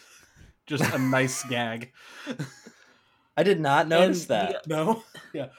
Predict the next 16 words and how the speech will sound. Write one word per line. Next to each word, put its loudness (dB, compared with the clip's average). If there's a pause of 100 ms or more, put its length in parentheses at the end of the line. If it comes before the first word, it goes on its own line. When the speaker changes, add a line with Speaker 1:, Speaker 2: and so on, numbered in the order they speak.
Speaker 2:
That's 0
so 8
funny. 0 (880)
Speaker 3:
Mm-hmm. -8 (720)
And -4
we, -2
um, -2 (600)
we -2
talked -2
about -2
the -18
transition -8
of -8
this -10
scene, -10
and, -16